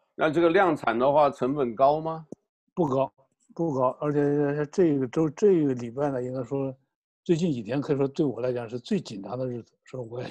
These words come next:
Speaker 2: <laughs> 愿意跟你聊天儿。因为我们这个材料是拿到一个，呃，联邦的一个国家实验室去，去，去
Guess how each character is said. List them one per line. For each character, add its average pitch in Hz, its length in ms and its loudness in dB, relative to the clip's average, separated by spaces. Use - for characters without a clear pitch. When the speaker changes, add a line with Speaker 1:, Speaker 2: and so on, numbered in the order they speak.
Speaker 2:
<laughs> - 80 -20
愿 247 80 -2
意 - 40 -4
跟 - 120 -10
你 170 80 -6
聊 - 200 -14
天 - 160 -20
儿。 - 60 -20
因 165 100 2
为 - 0 -
我 147 140 2
们 147 120 0
这 160 60 4
个 151 80 6
材 139 140 -8
料 143 160 0
是 127 140 -2
拿 117 260 -8
到 135 160 -2
一 123 120 -2
个， 113 100 -16
呃， 117 380 -20
联 127 180 -8
邦 131 220 0
的 123 140 -4
一 117 40 -8
个 110 100 -12
国 135 160 -4
家 135 140 -2
实 - 140 -10
验 117 120 -8
室 - 160 -20
去， 104 320 -20
去， - 200 -20
去 - 220 -20